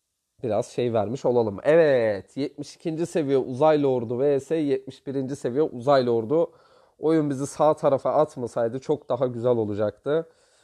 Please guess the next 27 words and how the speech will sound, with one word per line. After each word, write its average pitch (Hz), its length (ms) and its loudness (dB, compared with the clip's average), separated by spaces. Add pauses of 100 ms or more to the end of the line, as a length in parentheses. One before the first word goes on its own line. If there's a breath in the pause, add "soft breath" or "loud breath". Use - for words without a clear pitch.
(360 soft breath)
Ama 127 180 0
maalesef 147 460 2
sağ 127 280 2
taraftayız 107 500 -4
arkadaşlar. 107 680 -4 (1200)
Keşke 180 320 0
şu 185 160 2
oyunda 147 300 4
sağ 135 240 0
tarafa 127 280 -2
gelmeseydik 107 680 -4
ya. 92 380 -8 (200)
Tam 156 260 0
böyle 147 400 2 (140)
eşit 123 400 -12
güçlerdeyiz. 104 800 -6 (280)
Yani 104 300 -6 (880 soft breath)
adamda 151 380 2
da 139 40 0
Uzay 113 300 2
Lordu 110 200 0
var, 139 200 2
bizde 120 260 -4
de 123 40 -6
Uzay 104 320 -4
Lordu 104 260 -6
var. 147 240 -4